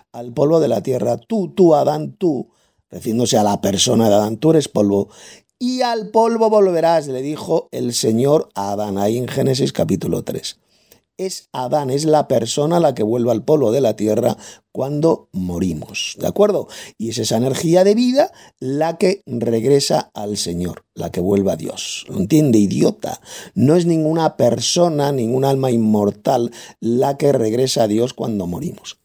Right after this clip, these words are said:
Es ese espíritu de vida, esa energía de vida.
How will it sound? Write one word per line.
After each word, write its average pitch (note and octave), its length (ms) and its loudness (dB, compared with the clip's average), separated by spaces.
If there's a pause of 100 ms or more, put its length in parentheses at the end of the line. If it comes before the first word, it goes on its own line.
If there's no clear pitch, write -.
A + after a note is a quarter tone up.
(100)
Es F3+ 400 -6
ese B2 240 -8
espíritu A#3 480 0
de - 80 4
vida, C3 240 4 (320)
esa C3+ 260 -2
energía A2+ 460 2
de G#2 100 2
vida. G2+ 340 0